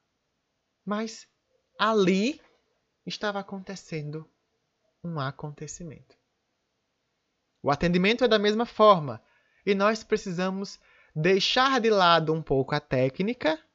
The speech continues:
os protocolos, "Ah, tem que ser assim, tem que ser assado", e se enfocar na experiência. Exato, e que bom que você trave. Nós temos que aprender a acolher esse travamento como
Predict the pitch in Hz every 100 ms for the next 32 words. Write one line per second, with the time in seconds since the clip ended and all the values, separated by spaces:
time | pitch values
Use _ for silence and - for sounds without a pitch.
0 | _ 151 - - 143 135 151 - 135 135
1 | 190 185 143 147 208 214 180 190 - 185
2 | - - 190 175 175 - - 170 - 170
3 | 175 165 127 - _ _ _ - - -
4 | 180 226 226 220 214 202 165 156 - _
5 | _ _ - 170 170 185 - - 196 196
6 | 185 180 190 151 - 143 101 98 _ _
7 | _ _ _ _ _ _ _ _ _ _
8 | _ _ _ _ - 190 143 143 156 196
9 | - - - 202 - 254 185 269 269 240
10 | 240 294 214 185 196 151 110 _ _ _
11 | _ _ - _ - 160 240 254 - 240
12 | 240 208 226 226 226 202 214 269 254 214
13 | 185 185 220 226 233 233 233